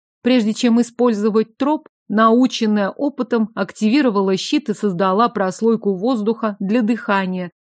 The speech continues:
Затем облегчила вес и представила уже знакомую пещеру. Если б на сегодня не планировались ещё перемещения, я б сразу домой вернулась.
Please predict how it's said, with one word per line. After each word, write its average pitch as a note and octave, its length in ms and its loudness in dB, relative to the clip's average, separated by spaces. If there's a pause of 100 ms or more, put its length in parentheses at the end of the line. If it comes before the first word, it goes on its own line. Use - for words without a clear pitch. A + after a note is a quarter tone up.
(160)
Затем A3 520 2
облегчила G#3 760 0
вес C4 280 -2 (360)
и A#3 220 2
представила G#3+ 880 0
уже G3+ 300 2
знакомую G#3 640 2
пещеру. A3 580 -4 (180)
Если F#3 560 0
б F3+ 120 -2
на G#3 100 2
сегодня G3+ 540 0
не G3 100 0
планировались G3+ 800 0
ещё A3 280 0
перемещения, A3 680 2
я G3 180 0
б F3 60 -8
сразу C#4+ 380 -2
домой A#3+ 340 2
вернулась. F3 500 -4